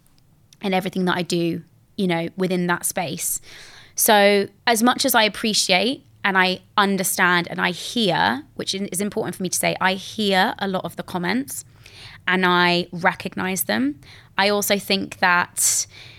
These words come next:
ninety-nine point nine percent of them were really lovely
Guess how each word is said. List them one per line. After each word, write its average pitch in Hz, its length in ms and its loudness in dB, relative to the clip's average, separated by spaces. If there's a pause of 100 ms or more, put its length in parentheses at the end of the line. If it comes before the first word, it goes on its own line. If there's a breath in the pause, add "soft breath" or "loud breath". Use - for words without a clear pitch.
(840 loud breath)
ninety-nine 214 680 4
point 190 180 -4
nine 190 180 2
percent 190 300 0
of 170 80 -4
them 175 360 2
were 185 160 4
really 175 580 0
lovely 180 560 0